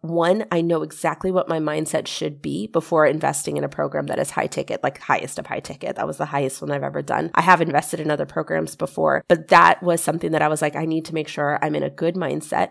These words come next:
The other thing is, I knew that I had what it takes to keep going because I wasn't worried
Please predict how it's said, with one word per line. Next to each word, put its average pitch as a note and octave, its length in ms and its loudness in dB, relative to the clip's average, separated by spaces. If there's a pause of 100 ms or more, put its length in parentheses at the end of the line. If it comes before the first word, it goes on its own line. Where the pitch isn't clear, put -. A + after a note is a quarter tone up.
The F#3+ 100 6
other G#3 180 10
thing F3 220 2
is, D#3+ 320 2 (260)
I F3+ 220 8
knew F3 480 2
that E3+ 220 4
I D#3+ 220 6
had D#3 420 4
what D3+ 80 4
it - 100 0
takes D#3+ 300 -4
to D#3 100 -6
keep - 280 -6
going F#3 520 0
because E3+ 300 -2
I D#3+ 80 4
wasn't D#3 500 4
worried D#3 640 0